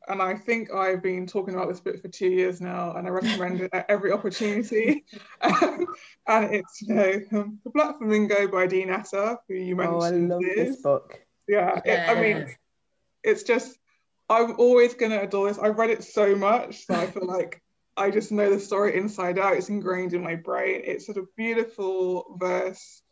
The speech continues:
Speaker 1: novel dealing with so many issues, but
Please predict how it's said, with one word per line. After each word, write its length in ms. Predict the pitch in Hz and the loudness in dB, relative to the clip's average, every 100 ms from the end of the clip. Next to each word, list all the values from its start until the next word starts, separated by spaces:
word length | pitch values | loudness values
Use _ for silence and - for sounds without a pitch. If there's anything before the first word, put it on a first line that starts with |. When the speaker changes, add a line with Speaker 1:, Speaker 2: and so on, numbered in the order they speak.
| _ _ - | _ _ -8
Speaker 1:
novel 720 | 208 196 190 185 185 185 185 | -4 -2 0 0 2 0 -4
dealing 300 | 208 196 190 | 0 2 2
with 120 | 190 185 | 0 -6
so 260 | - 220 | -2 0
many 240 | 214 202 180 | 0 -2 -6
issues, 560 | 185 - 175 175 180 - _ _ - | -10 -4 0 0 -2 -8 _ _ -2
but 240 | 196 - | -2 -2